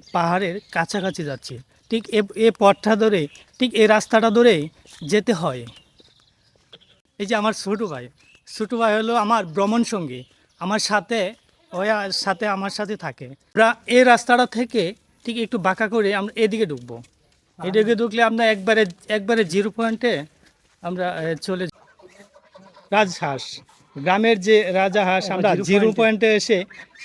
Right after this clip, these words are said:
দেখলাম যে রাজাহাঁস এই জায়গায়ও আছেন। চন্দ্রডিঙ্গা যারা আসেন তারা শুধু এই আনন্দটা নেওয়ার জন্যই আসেন। একদম পাহাড়ের কূল ঘেঁষে, মেঘালয়ের কাছে সবাই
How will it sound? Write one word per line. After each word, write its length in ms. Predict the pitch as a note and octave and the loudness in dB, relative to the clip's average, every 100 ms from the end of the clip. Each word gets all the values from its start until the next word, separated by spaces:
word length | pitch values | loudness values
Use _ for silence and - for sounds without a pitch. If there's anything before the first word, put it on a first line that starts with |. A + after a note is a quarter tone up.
| E3+ | -2
দেখলাম 520 | D3+ G3+ G3+ G#3 E3+ D#3+ | 2 2 2 2 2 -2
যে 220 | F3+ E3+ | -2 0
রাজাহাঁস 640 | F3 F3+ G3 F3+ F#3 - F#3 | 0 0 -2 -2 -6 -8 -6
এই 180 | G3 | -6
জায়গায়ও 380 | F3+ F#3 F#3 G3+ | -2 -2 -2 -2
আছেন। 460 | C#3+ B2+ - C3 C3 A#2 _ _ _ _ _ _ _ _ _ _ _ _ _ _ _ _ _ _ _ | -4 -6 -12 -14 -14 -18 _ _ _ _ _ _ _ _ _ _ _ _ _ _ _ _ _ _ _
চন্দ্রডিঙ্গা 560 | - B3 B3+ C#4 B3+ A3+ | -2 0 2 0 0 0
যারা 300 | F3+ F3 G#3+ | 0 0 0
আসেন 440 | G3 - F3+ G3+ - - | 0 0 0 -2 -8 -4
তারা 300 | G3 A#3 F3 | 0 0 -2
শুধু 500 | - A3 A3 A3 A#3 _ - | -6 -4 -2 -2 -4 _ -2
এই 260 | C4 C#4 | 0 2
আনন্দটা 580 | A3 A#3+ B3+ A#3+ A#3 B3 | 0 0 0 0 0 0
নেওয়ার 260 | A#3+ A#3+ A3+ | 2 2 0
জন্যই 320 | A3 G#3 A#3 | -2 -2 -4
আসেন। 380 | F3 - D3+ B2+ - - | -6 -8 -12 -14 -10 -8
একদম 540 | G3 F3+ B3+ G#3 A3+ - _ _ _ _ - | -8 -2 0 0 -4 -10 _ _ _ _ -4
পাহাড়ের 460 | G3+ G3+ A#3 A#3+ | 0 0 0 0
কূল 260 | - A#3+ A3 | 0 -2 0
ঘেঁষে, 260 | G#3 - | -2 -2
মেঘালয়ের 480 | E3+ G#3 A3 A3 A3+ | -4 -2 0 2 0
কাছে 460 | A3+ G3+ - E3+ A3 - _ _ _ _ - | -2 -6 -4 -4 -4 -10 _ _ _ _ -2
সবাই 420 | G#3 A#3 F3 | 0 2 0